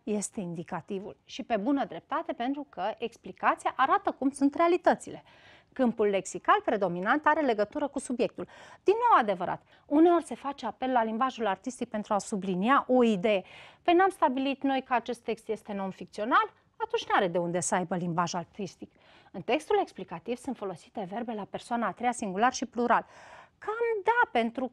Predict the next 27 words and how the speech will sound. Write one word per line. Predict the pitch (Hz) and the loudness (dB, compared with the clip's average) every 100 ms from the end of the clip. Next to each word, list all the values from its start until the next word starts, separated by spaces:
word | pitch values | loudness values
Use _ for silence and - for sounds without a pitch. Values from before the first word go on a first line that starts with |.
| - | -6
că | 285 269 269 262 | -2 0 2 0
frazele | - - 294 311 311 302 | -4 -8 2 2 4 0
așa | 302 349 | 0 -2
sunt | 330 330 | -2 0
formulate, | 330 320 320 320 349 427 381 202 | 2 2 4 4 2 0 0 -4
sunt | - 233 | -6 -10
prezentate | - 220 226 226 320 302 | -8 -6 -2 2 2 2
obiectiv | 220 226 - 294 | 2 -2 0 2
adevăruri. | 302 285 262 311 254 165 - _ _ _ - _ _ | 4 4 2 0 0 -4 -12 _ _ _ -20 _ _
Textul | 453 440 339 | -4 0 -2
poate | 302 349 330 | 0 -2 -2
fi | 285 294 | -2 -2
însoțit | 285 226 185 - 294 - | -4 -4 -8 -6 -10 -8
de | 208 214 | -8 -4
tabele | 214 175 233 294 | -2 -2 -2 -4
sau | 269 226 | -2 -2
de | 220 | -2
imagini | 214 254 240 240 | 0 -2 0 -2
ilustrative. | 226 208 - 208 202 190 - - _ _ _ | -2 -6 -6 -8 -6 -10 -10 -16 _ _ _
În | 240 | -8
textul | - 415 - 370 | -2 -2 2 0
explicativ | - 226 208 180 - 330 | 0 -6 -6 -6 -4 -2
apar | 349 311 | 0 0
substantive | 302 254 - 185 196 214 | -2 -6 -8 -8 -8 -8
în | 185 185 | -8 -6
cazul | 226 214 196 | -4 -2 -4
vocativ. | 180 180 185 - 311 | -8 -8 -8 -4 -6